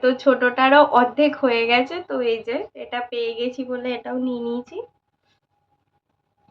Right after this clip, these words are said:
And শাওয়ার জেল ফিয়ামারি, ইয়েস, ফিয়ামারি all time। But ওই, আহ, ইয়েটা, আম, মানে আমরা ইউজ করি, আহ,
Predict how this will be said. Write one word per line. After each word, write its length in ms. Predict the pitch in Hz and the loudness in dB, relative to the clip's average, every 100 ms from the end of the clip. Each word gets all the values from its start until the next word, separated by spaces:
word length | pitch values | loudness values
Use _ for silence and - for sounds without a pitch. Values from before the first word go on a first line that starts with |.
| _ _ _ _ _ _ _ _ - 226 | _ _ _ _ _ _ _ _ -8 -6
And 220 | 247 262 294 - _ - _ _ | -4 -4 -6 -14 _ -20 _ _
শাওয়ার 480 | - 311 262 269 254 | 4 8 8 8 4
জেল 260 | 269 269 370 - - - | 4 2 0 -8 -16 -4
ফিয়ামারি, 680 | 269 254 240 240 240 254 403 - - - - | 2 6 6 8 6 4 -4 -8 -20 -20 -10
ইয়েস, 320 | 254 262 392 - - - | -2 -2 -2 -8 -20 -8
ফিয়ামারি 580 | 294 269 262 254 254 285 | 2 6 6 6 6 6
all 200 | 294 240 | 6 6
time। 260 | 254 247 294 - - - | 2 2 0 -4 -10 6
But 260 | 262 254 262 | 6 8 8
ওই, 360 | 254 247 254 | 8 8 8
আহ, 100 | 240 | 8
ইয়েটা, 500 | 240 240 269 269 285 | 8 8 8 10 10
আম, 340 | 262 180 247 240 | 10 10 8 6
মানে 180 | 240 | 6
আমরা 320 | 233 240 262 285 | 8 8 10 8
ইউজ 460 | 277 302 330 339 - | 8 4 0 -2 0
করি, 320 | 311 330 349 | 4 4 6
আহ, 580 | 277 254 247 240 240 | 6 8 8 10 6